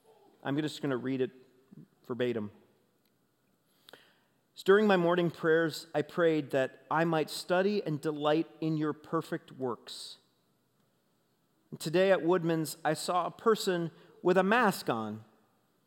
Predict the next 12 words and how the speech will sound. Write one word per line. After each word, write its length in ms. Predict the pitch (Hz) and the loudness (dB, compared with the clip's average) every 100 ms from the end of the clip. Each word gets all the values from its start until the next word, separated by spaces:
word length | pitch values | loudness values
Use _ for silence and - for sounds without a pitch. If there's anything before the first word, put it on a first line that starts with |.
| _ _ | _ _
and 160 | 151 165 | -2 0
I 80 | 160 | 0
judged 420 | 135 110 107 - | 0 -4 -6 -12
her. 160 | 107 - _ _ _ _ _ _ _ _ _ _ _ _ _ _ _ _ _ 160 | -14 -14 _ _ _ _ _ _ _ _ _ _ _ _ _ _ _ _ _ 2
Then 140 | 175 | 4
I 60 | 196 | 4
remembered, 680 | 190 180 180 190 131 113 - - _ _ _ _ _ _ _ _ _ _ _ _ _ _ _ _ _ | 4 4 4 2 -2 -6 -10 -20 _ _ _ _ _ _ _ _ _ _ _ _ _ _ _ _ _
"She's 300 | - 160 160 | -8 -6 -8
a 20 | |
child 360 | - 180 180 | -8 -4 -4
of 100 | 156 | -6
God." 400 | 165 196 180 107 | -8 -8 -8 -12